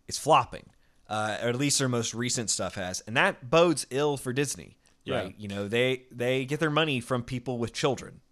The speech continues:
Speaker 1: So
Speaker 2: But let's give the devil, and by the devil I mean Mickey Mouse, his due here.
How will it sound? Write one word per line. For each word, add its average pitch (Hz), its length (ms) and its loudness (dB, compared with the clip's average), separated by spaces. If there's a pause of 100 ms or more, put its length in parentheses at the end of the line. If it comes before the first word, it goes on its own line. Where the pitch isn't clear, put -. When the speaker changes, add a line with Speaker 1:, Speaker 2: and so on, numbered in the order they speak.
(160)
Speaker 1:
So - 100 -4 (180)
Speaker 2:
But - 20 -18 (140)
let's 156 300 -2
give 147 320 -4
the 123 100 -2
devil, 101 420 0
and 95 100 -6
by 95 140 -2
the 92 100 -6
devil 87 300 -4
I 87 80 -4
mean 85 240 -4
Mickey 87 260 -10
Mouse, 85 340 -10
his 82 180 -18
due 107 280 -6
here. 80 400 -16